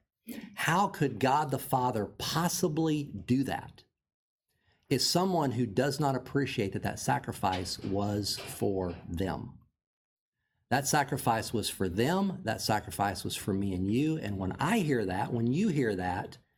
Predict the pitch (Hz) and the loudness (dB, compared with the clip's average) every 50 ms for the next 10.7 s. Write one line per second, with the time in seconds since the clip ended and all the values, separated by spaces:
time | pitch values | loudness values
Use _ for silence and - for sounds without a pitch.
0 | _ _ _ _ _ _ _ - 123 - - - - - 175 220 233 202 123 117 | _ _ _ _ _ _ _ -4 -4 -2 -4 -2 0 2 2 2 2 0 -2 -2
1 | 123 - - - - - _ - 170 - - _ _ _ _ _ _ _ - 110 | -4 -8 -10 -14 -18 -20 _ -14 -14 -14 -14 _ _ _ _ _ _ _ -8 -6
2 | - - - 143 131 - - 127 104 85 98 117 127 170 202 202 - 107 92 - | -2 2 2 2 2 2 0 -4 -2 0 2 2 4 4 2 0 -2 -4 -6 -6
3 | 90 - - 143 135 123 131 - 120 107 113 131 160 180 170 151 - - 127 123 | -6 -2 0 0 0 2 0 0 0 2 4 4 2 2 0 -2 -2 -2 -2 -2
4 | - - - 180 165 131 104 92 92 - 107 - - 98 92 110 127 151 185 202 | -2 0 0 2 2 2 0 0 -2 -4 -4 -4 -4 -4 0 2 2 2 2 -2
5 | 190 - - - - 160 160 160 165 160 147 135 127 107 110 113 123 135 139 117 | -4 -8 -8 -4 -2 0 2 2 2 2 2 2 0 0 0 2 2 2 2 0
6 | 87 - - - - - 117 104 95 113 147 160 139 - 139 139 131 131 - 110 | -2 -4 -6 -10 -14 -14 -12 -4 0 0 2 2 0 0 0 0 0 -2 -2 -4
7 | 98 - - - - - - 196 240 240 - - - - - - _ _ _ _ | -4 -4 -2 -2 -2 0 0 0 0 0 -2 -6 -10 -14 -16 -16 _ _ _ _
8 | _ _ _ _ _ _ _ _ _ _ _ _ - 131 107 101 139 151 143 147 | _ _ _ _ _ _ _ _ _ _ _ _ -2 -2 0 2 2 2 2 2
9 | 139 - - 123 123 113 - - - 139 160 165 - - 208 190 185 185 185 - | 0 0 0 0 0 0 0 0 0 0 2 2 0 0 2 2 2 0 -2 -4
10 | - - 139 131 117 123 127 175 220 202 135 - - - | -2 0 0 2 2 2 2 2 2 2 0 -2 -4 -8